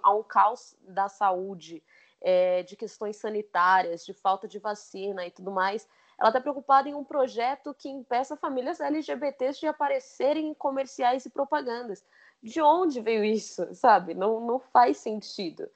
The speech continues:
É, um deputado e todos os cargos públicos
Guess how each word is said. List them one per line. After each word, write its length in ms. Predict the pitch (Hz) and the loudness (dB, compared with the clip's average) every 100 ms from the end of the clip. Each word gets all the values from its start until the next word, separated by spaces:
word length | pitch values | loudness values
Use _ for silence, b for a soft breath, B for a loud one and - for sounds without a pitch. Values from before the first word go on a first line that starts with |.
| b b b - | b b b -2
É, 240 | 165 180 175 | 4 4 2
um 180 | 190 | 0
deputado 1200 | 214 214 220 208 - 185 202 226 208 185 185 180 185 | 0 0 -2 -4 6 8 10 8 4 -2 -12 -12 -14
e 80 | 202 | -20
todos 460 | _ 240 277 285 | _ -10 -10 -12
os 160 | 233 - | -16 -18
cargos 680 | _ 214 220 233 208 185 - _ | _ 2 2 0 -4 -14 -16 _
públicos 720 | 220 262 208 196 180 170 | -10 -10 -10 -12 -10 -12